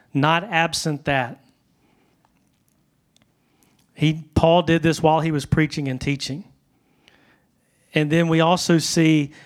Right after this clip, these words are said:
there were some folks who tried to counterfeit that. They tried to go and do the same thing, right? And it's just like, the same thing is true today, that when we see God's word and God's moving, the Holy Spirit's moving in, in an area,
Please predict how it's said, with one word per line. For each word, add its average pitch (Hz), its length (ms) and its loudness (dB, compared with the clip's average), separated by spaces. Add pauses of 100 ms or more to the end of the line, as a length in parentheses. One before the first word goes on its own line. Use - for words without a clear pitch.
(180)
there 147 100 4
were 156 80 0
some 147 200 -6
folks 156 240 2
who 151 40 -6
tried 143 300 -2
to 143 80 0
counterfeit 156 560 -4
that. 113 260 -12 (560)
They 143 140 0
tried 156 240 -2
to 143 80 -2
go 147 260 0
and 139 100 -4
do 147 140 2
the 139 100 -2
same 143 300 -2
thing, 131 460 -4 (320)
right? 151 360 2 (800)
And 143 120 -2
it's 135 100 -4
just 156 220 -2
like, 160 260 0
the 226 140 -10
same 170 240 0
thing 170 180 0
is 156 120 -4
true 180 240 2
today, 160 400 0
that 139 220 -4 (380)
when 151 180 0
we 165 100 2
see 214 200 0
God's 170 380 -2
word 175 420 -2 (720)
and 143 120 -6
God's 160 420 -2
moving, 175 540 0
the 151 80 -6
Holy 170 180 0
Spirit's 165 360 -4
moving 175 340 0
in, 196 340 -8
in 185 160 -6
an 160 80 -4
area, 196 480 0